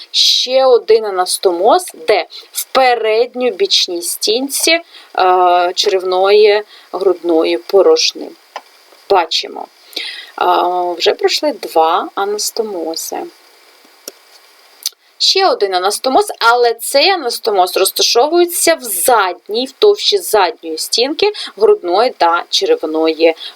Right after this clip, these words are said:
порожнини. Бачите, він невеликий, тут не складно, тому давайте розглянемо. Так? Знову ми бачимо вена кава суперіор, вена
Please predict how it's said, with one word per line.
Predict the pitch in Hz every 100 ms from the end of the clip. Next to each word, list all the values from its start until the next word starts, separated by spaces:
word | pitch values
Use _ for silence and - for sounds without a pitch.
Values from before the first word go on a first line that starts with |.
| -
порожнини. | 196 190 175 - 160 151 160
Бачите, | 294 - - 349
він | 392 415 427
невеликий, | 320 240 294 302 339 359 - 330
тут | 320 202 -
не | 180
складно, | - 220 220 262 285 277 -
тому | 185 180 220 - - -
давайте | 196 226 233
розглянемо. | 226 202 214 214 196 165 156 147 - _ -
Так? | 330 - - 415 -
Знову | 214 247 359 370 269
ми | 240 240
бачимо | 254 220 - 208 196
вена | 185 240 262 247 208 202
кава | - 180 170
суперіор, | 180 214 208 294 330 349 311 302
вена | 190 180